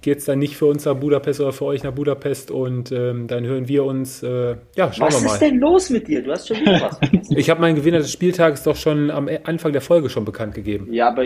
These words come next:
Speaker 2: dann dürfen doch wir zwei noch, äh,
Speaker 1: <laughs> Euch bleibt gar nichts anderes übrig, als da mit aufzuspringen heute, oder? Oder hast du einen anderen Gewinner des Spieltages?
Speaker 2: Ja, doch.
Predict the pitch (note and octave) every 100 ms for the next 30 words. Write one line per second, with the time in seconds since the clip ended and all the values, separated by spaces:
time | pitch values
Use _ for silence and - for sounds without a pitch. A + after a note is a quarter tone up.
0 | B2+ B2 A#2+ C3+ C#3+ C3+ A2+ D3 E4+ -
1 | G#2+ G#2 F#2+ - - A2+ - - E3 -
2 | C3 C#3+ - C3 C#3 C3 B2+ C#3+ B2+ A2+
3 | E3 D3 C3 A#2 A#2 D#3 A#2 G#2 - G2
4 | - G2+ G2+ G2+ A2 G2+ B2 D3 _ _
5 | _ _ _ _ - C3 C3+ B2+ F#2 B2+
6 | B2 A#2+ A#2+ A2+ G2+ G#2+ G#2 F#2 - G#2+
7 | G2+ F#2 G2 - B3+ F3 - - C3+ -
8 | -